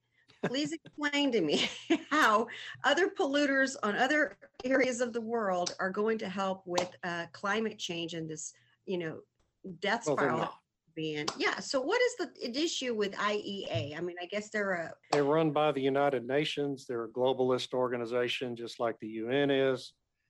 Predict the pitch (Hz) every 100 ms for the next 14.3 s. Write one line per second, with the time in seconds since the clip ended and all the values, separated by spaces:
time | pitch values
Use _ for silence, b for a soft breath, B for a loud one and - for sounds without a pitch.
0 | _ _ _ _ 131 127 117 120 123 135
1 | 113 127 120 131 - 120 127 120 127 113
2 | 104 - 135 131 123 113 117 117 - -
3 | 120 113 107 107 107 - 110 107 104 _
4 | 110 101 98 98 117 110 104 220 240 -
5 | 190 180 180 185 175 - 156 151 151 b
6 | b b 151 147 165 147 147 151 - 123
7 | 113 123 151 151 147 131 123 131 135 -
8 | 104 _ 143 135 127 110 104 101 - 113
9 | 110 _ _ _ _ _ 131 123 123 131
10 | 143 143 131 131 - 113 123 120 120 _
11 | _ 123 120 - 170 262 330 254 214 170
12 | 143 139 135 120 - 123 123 - 123 123
13 | 139 156 117 87 _ _ _ _ _ _
14 | 110 104